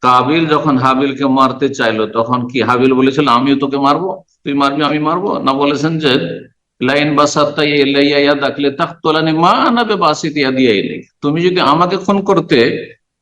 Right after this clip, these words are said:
এগিয়ে আসো, আমি কিন্তু আমার হাত বাড়াবো না, আমি তোমার দিকে হাত উঠাবো না, তোমাকে আমি মারবো না। ইন্নী আখাফুল্লাহ রাব্বানা, আমি আল্লাহকে ভয় করি। তুমি জুলুম করো, সেজন্য আমিও জুলুম করবো, তুমি সীমা লঙ্ঘন করছো, আমিও সীমা লঙ্ঘন করবো, না, মোটেই না।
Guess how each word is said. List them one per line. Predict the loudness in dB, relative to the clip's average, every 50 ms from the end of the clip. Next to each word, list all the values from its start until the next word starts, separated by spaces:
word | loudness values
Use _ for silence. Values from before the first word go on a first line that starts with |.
| _
এগিয়ে | 2 4 4 6 4 4 4 4
আসো, | 2 2 2 2 0
আমি | 2 4 4 4 4 2 2 0
কিন্তু | 0 0 0 0 2 2 4 4 4 2
আমার | 0 0 0 2 2 2 2 2
হাত | 2 2 0 0
বাড়াবো | 0 0 2 2 2 2 2 0 0
না, | 0
আমি | 0 0 0 0 -2 -4 -4
তোমার | -2 -2 -2 -2
দিকে | -2 -2
হাত | 0 0 0 -2
উঠাবো | -2 -2 -4 -4 -2 -4
না, | -6 -6 -10 -12 _ _ _ _ _ _ _ _ -6
তোমাকে | -4 -2 0 0
আমি | 0 2 2
মারবো | 2 2 2 2 0 0
না। | -2 -4 -8 -12 _ _ _ _ _ _ _ _ _ _ _ _ _ _ _ _ _ _ _ _ _ _
ইন্নী | -6 -4 -2 0
আখাফুল্লাহ | 0 0 2 0 0 0 0 0 0 2 2 2 2
রাব্বানা, | 2 0 0 0 -2
আমি | -2 -2
আল্লাহকে | -2 -2 -2 -2 -2 -2
ভয় | 0 -2 -2
করি। | -2 -4 -8 -10 -12 -14 _ _ _ _ _ _ _ _ _ _ _ _
তুমি | -6 -4 -2 0 0
জুলুম | 2 2 0 0 0
করো, | 0 0 0
সেজন্য | 0 0 2 2 2
আমিও | 2 0 0 -2 -2
জুলুম | -2 0 0 0 0 -2
করবো, | -4 -4 -4 -4 -6
তুমি | -6 -4 -4 -4 -2
সীমা | -2 0 0 2 2
লঙ্ঘন | 2 2 2 0
করছো, | 0 0 0
আমিও | 0 0 0 0 -4 -4
সীমা | -4 -2 0 0
লঙ্ঘন | 0 0 0 0 -2 -2
করবো, | -4 -6
না, | -4 -4 -2
মোটেই | -2 0 0 0 0
না। | -2 -2 -6 -10 -16